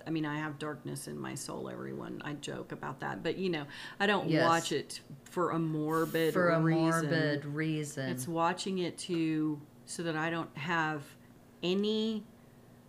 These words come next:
Speaker 1: um, plus you learn so many new
Speaker 2: That's
Speaker 1: things
Speaker 2: what I was
Speaker 1: about
Speaker 2: gonna say,
Speaker 1: people and
Speaker 2: learning and just
Speaker 1: But it's also, I don't want to,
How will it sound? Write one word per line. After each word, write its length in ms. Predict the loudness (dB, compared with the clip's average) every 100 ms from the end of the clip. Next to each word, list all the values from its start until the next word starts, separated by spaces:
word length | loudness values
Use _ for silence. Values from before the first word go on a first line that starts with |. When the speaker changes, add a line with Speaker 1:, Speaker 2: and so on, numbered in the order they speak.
| -8
Speaker 1:
um, 360 | -4 -2 -2 -4
plus 260 | -2 0 0
you 120 | -2
learn 360 | 2 2 4 2
so 140 | 0
many 160 | 0 2
new 140 | 2
Speaker 2:
That's 100 | 2 2
Speaker 1:
things 60 |
Speaker 2:
what 60 | 2
I 20 |
was 80 | 2
Speaker 1:
about 80 | 2
Speaker 2:
gonna 80 | 0
say, 180 | -2 0 2
Speaker 1:
people 540 | 4 6 6 6 4 2
and 160 | 2 2
Speaker 2:
learning 440 | 4 2 0 -2
and 400 | -6 -4 -4 -4
just 640 | -4 -2 0 -2 -8 -16 -20 -20 -20 -12 -6
Speaker 1:
But 320 | 2 4 4
it's 180 | 0 2
also, 420 | 0 2 2 2
I 160 | 2 2
don't 360 | 2 0 0 -2
want 340 | 0 0 0 -4 -6
to, 600 | 0 2 4 4 4 2